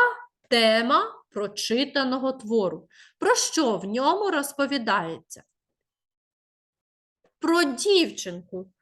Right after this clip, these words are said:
І що її хвилювало? Яка пригода з нею трапилась під, е, в даній історії? Отже,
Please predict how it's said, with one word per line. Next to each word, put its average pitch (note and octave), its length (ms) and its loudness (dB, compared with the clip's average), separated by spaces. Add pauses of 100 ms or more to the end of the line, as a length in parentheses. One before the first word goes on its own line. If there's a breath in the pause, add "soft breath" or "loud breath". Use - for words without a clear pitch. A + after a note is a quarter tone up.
(600)
І C#4+ 360 2 (260)
що - 360 6 (140)
її A3 240 -2
хвилювало? B3 640 0
Яка C#4+ 260 -2
пригода C#4+ 1000 -4
з G3+ 140 -10
нею G#3 420 0
трапилась G3+ 720 0 (680)
під, A#3 260 -4
е, G#3+ 260 -8 (200)
в - 60 -14 (140)
даній G3 600 -2
історії? - 760 -4 (2500)
Отже, G3+ 360 -8